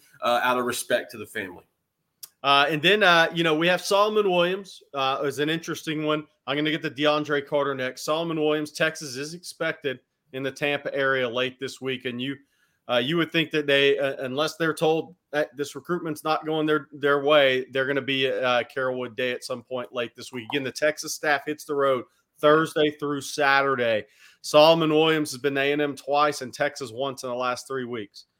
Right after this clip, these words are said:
Speaker 2: So, um, uh, you know, look, years in the business, I haven't put in an R P M yet, but I probably,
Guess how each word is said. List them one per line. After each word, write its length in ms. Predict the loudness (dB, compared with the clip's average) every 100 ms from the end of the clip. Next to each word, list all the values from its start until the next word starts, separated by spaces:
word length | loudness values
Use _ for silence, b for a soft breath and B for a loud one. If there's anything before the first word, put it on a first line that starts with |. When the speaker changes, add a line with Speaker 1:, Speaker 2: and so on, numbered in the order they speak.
| _ _ _
Speaker 2:
So, 840 | -4 6 10 10 10 8 4 2 2
um, 400 | 2 2 0 -4
uh, 80 | -8 -8
you 180 | -8 -4
know, 140 | -2
look, 300 | 0 0 -2 -4
years 280 | -4 -2 0
in 80 |
the 80 | 0
business, 320 | 0 0 -2
I 60 | -2
haven't 200 | 0 -2
put 140 | -4
in 60 | -4
an 100 | -2
R 160 | 0 0
P 160 | -2
M 100 | -4
yet, 240 | -2 -2 0
but 120 | 0
I 80 | 0
probably, 440 | 0 -2 -2 -4